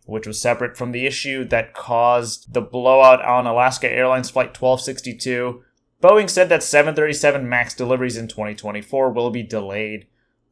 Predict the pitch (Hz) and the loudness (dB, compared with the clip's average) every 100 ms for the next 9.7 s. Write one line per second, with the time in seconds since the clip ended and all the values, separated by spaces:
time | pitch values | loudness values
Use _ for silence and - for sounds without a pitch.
0 | - 135 175 190 180 165 196 190 175 165 | -4 2 4 4 2 4 4 2 -2 -2
1 | 170 151 156 160 160 147 160 160 - 110 | -2 -4 -2 -2 -2 -4 -2 -2 -6 -10
2 | - 131 143 139 139 127 123 117 135 139 | -10 -2 0 2 0 0 0 2 2 2
3 | 139 - 127 131 123 131 135 139 151 135 | -2 0 2 0 -2 0 0 0 2 0
4 | 117 123 160 170 156 160 151 147 160 156 | -2 0 2 0 -4 0 0 0 -6 -8
5 | 160 147 123 123 120 - 135 143 165 123 | -8 -4 2 4 4 0 0 2 2 0
6 | 147 151 139 143 151 - 139 139 120 143 | -6 -2 -2 -2 -4 -4 -4 -4 -6 -8
7 | 139 113 113 139 151 120 - 117 147 147 | -6 -4 -2 -2 -2 -4 -4 -4 -4 -10
8 | 107 101 131 175 135 98 87 113 110 117 | -14 -8 -6 -4 -4 -6 -8 -10 -8 -8
9 | 107 107 - 113 147 107 82 | -6 -6 -4 2 2 2 -4